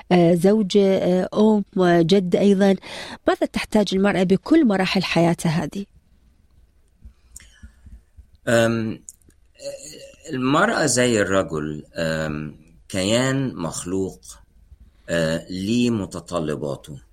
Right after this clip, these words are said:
Speaker 2: في حاجات كثيرة جدًا مشتركة بين الطفل الولد والبنت،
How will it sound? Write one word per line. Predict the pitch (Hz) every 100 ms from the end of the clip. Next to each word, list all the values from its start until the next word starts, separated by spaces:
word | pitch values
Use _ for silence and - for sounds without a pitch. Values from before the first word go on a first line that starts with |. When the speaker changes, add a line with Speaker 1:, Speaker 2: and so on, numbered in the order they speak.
| _ _ _ _ _ _ _
Speaker 2:
في | -
حاجات | 214 233 -
كثيرة | - 127 139 127
جدًا | 104 107 107 104
مشتركة | 95 85 82 - 95 90 87
بين | 82 90 90
الطفل | 82 - 123 120 - 90 82 82
الولد | 80 90 98 101 98
والبنت، | 85 78 73 78 101